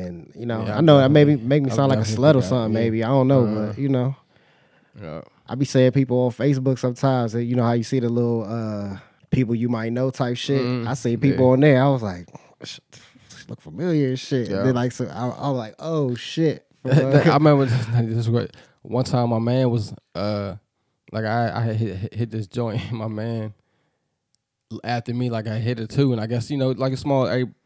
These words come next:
Speaker 2: a small community or whatever.
Speaker 1: Right.
Speaker 2: And I guess they, they had talked about, spoke on me.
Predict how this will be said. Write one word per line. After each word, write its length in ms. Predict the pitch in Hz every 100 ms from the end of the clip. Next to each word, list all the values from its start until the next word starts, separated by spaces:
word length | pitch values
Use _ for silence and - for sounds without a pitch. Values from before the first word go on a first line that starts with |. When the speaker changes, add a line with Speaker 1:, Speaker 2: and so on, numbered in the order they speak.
| -
Speaker 2:
a 40 |
small 380 | - 143 120 107 - - - -
community 320 | 131 127 117
or 40 |
whatever. 360 | 110 110 104 101
Speaker 1:
Right. 80 | 107 - _ _ _ _ _ -
Speaker 2:
And 200 | 107 110
I 60 |
guess 160 | 117 120
they, 100 | - - _ _
they 180 | 104 120
had 140 | 113
talked 220 | - 127 113
about, 240 | 110 -
spoke 260 | - 139 117
on 180 | 113
me. 320 | 123 143 123